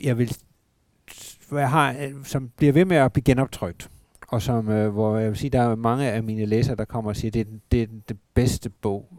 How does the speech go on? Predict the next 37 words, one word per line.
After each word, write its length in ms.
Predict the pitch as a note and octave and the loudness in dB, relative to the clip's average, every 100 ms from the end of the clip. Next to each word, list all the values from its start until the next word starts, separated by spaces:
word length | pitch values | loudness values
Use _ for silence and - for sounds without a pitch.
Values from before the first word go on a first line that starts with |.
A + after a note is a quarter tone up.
| - | -6
af 160 | G#2 | -6
dem 120 | F2+ F#2 | -4 -4
alle 220 | E2 F#2+ | -4 -4
sammen. 280 | - - - | -6 -8 -6
<laughs> 100 | C3+ - - - - B2+ | -6 -6 -14 -20 -8 2
Øh, 720 | A2 G2 F#2+ F#2+ F#2+ G2 G#2 | 6 6 6 6 4 2 -2
og 180 | G#2 G2+ | -4 2
så 120 | B2+ | 6
er 40 | A#2 | 8
der 60 | |
selvfølgelig 260 | G#2+ A2 G2 | 8 6 6
andre, 120 | A#2 | 6
der 60 | G2+ | 2
s-, 140 | - | 0
har 140 | A#2+ | -2
en 80 | B2 | 0
anden 240 | C3+ A#3 F#3 | 2 2 0
mening, 160 | D#3 | 0
men 100 | D3+ | 2
den 160 | D3 D3+ | 4 4
går 140 | - D#3 | 4 4
meget, 240 | D#3+ F#3 | 6 4
meget 260 | E3+ D3+ - | 4 2 2
dybt 200 | F#3+ - | 0 0
hos 260 | A#2 - | -6 -4
nogen. 240 | G2+ F#2+ G2 | -6 -6 -4
Og 160 | G#2 | -4
den 160 | B2 A#2+ - | -4 -8 -2
meget 220 | C#3+ E3+ | 0 0
korte 340 | - D#3+ D#3+ B2 | 2 2 2 -2
version 400 | A#2+ - C#3+ C3 - - - - _ _ | -6 -6 -8 -10 -20 -20 -20 -20 _ _
af 100 | A2+ | -6
den, 240 | - C3+ A#2 _ _ _ _ _ | 0 -2 -2 _ _ _ _ _
øh, 300 | C3 G#2 G2+ | -6 -6 -6
historie 400 | A2 A2 E3+ C#3 A#2 | -8 -4 0 2 4
er, 140 | A#2+ | 2
at 260 | - G#2+ | -2 -4